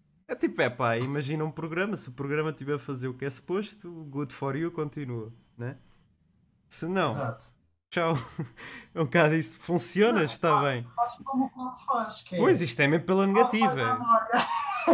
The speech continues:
Speaker 1: Hã? É mesmo
Speaker 2: Se não fazes como o Chrome faz, que é, "Ah é? Co-, portaste bem, toma lá ma-, mais memória ram." <laughs>
Speaker 1: Pá, guardas, guardas numa, numa variável.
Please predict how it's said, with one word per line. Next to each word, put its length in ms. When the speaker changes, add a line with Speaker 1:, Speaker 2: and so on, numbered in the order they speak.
Speaker 1:
Hã? 280
É 100
mesmo 320
Speaker 2:
Se 180
não 140
fazes 320
como 220
o 40
Chrome 280
faz, 320
que 140
é, 280
"Ah 160
é? 420
Co-, 440
portaste 460
bem, 240
toma 220
lá 220
ma-, 240
mais 220
memória 340
ram." 220
<laughs> 300
Speaker 1:
Pá, 140
guardas, 580
guardas 500
numa, 880
numa 260
variável. 640